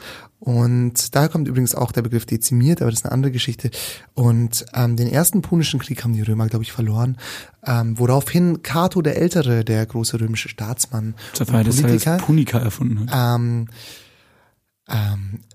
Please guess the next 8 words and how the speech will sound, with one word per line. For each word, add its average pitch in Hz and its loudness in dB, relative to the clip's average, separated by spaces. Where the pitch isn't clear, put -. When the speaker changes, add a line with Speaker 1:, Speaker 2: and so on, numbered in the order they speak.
Speaker 1:
alle 175 2
seine 165 2
Reden 143 2
beendet 131 0
hat - -6
mit 120 -6
dem 120 0
Satz - 0